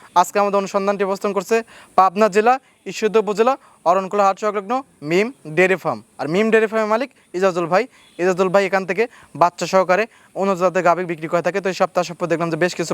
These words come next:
বাচ্চা সহকারে গাভী সংগ্রহ করছে। সেই গাভীগুলো জাতমান, বয়স, দাম সব বিস্তারিত জানাবো। দর্শক যে যেখান থেকে গাভী আপনার সাহায্যে সংগ্রহ করতে চান না কেন, অবশ্যই সরজমিনে ফার্মে এসে দেখে শুনে কেনার চেষ্টা করবেন। বিস্তারিত জানতে আজকে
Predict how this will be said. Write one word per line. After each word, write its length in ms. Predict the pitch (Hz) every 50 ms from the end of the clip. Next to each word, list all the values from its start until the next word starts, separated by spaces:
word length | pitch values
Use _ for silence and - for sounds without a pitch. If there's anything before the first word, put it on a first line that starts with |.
| 156
বাচ্চা 200 | 165 160 - - 151 -
সহকারে 240 | 175 165 160 160 156
গাভী 180 | 147 143 156 160 -
সংগ্রহ 160 | 165 151 127 131
করছে। 160 | - - 165 170 - - - - -
সেই 120 | - 156 147 175
গাভীগুলো 320 | 180 175 185 185 202 202 190 151 190
জাতমান, 300 | 180 175 - 185 180 180 170
বয়স, 120 | 185 180 156
দাম 100 | 180 180 180 -
সব 80 | - 214 196
বিস্তারিত 260 | 233 214 - 240 185 175 170
জানাবো। 200 | 151 151 151 185 190 - - - - _ - 165
দর্শক 200 | 170 - 214 190 175
যে 60 | 208 196
যেখান 160 | 208 196 226 226
থেকে 120 | 226 220 202
গাভী 120 | 202 196 196 214
আপনার 160 | 202 202 180 -
সাহায্যে 540 | 214 202 202 185 170 175 196 202 190 226 247 -
সংগ্রহ 180 | - 196 202 220 226
করতে 120 | 208 160 -
চান 80 | 165 151
না 40 | 156 151
কেন, 100 | 165 180
অবশ্যই 360 | 196 214 233 - - 170 117 - _ - - - - -
সরজমিনে 360 | - 202 202 196 202 196 214 214 -
ফার্মে 200 | 202 202 220 240
এসে 100 | 240 240 233
দেখে 120 | 226 214
শুনে 120 | 214 202 180
কেনার 180 | 165 160 151 131 123
চেষ্টা 160 | - - 127 120
করবেন। 200 | 117 113 110 101 98 _ - - - - - -
বিস্তারিত 340 | 196 220 220 - 247 220 180 185
জানতে 180 | 175 175 175 247 254
আজকে 140 | 254 - 262